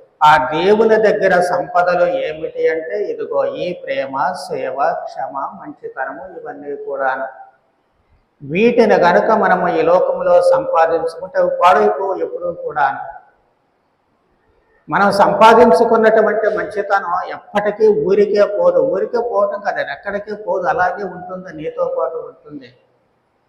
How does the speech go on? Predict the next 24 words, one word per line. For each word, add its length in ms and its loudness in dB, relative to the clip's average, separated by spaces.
నీవు 180 8
సంపాదించుకున్నటువంటి 1300 4
చెడు 220 -4
అయితే 220 -6
ఏదో 160 6
ఒక 180 2
రోజున 300 2
నీ 80 -4
నెత్తి 300 -6
మీదకి 320 0
వస్తూ 200 -8
ఉంటుంది, 380 -14
నీ 80 -10
జీవితాన్ని 580 -2
సర్వనాశనం 720 -4
చేస్తూ 360 -14
ఉంటుంది. 400 -18
కాబట్టి 320 4
ఏది 180 2
కావాలి 420 4
మనకి, 300 -6
దేన్ని 280 0
సంపాదించుకోవాలి? 1160 -2
మంచితనమా, 680 -4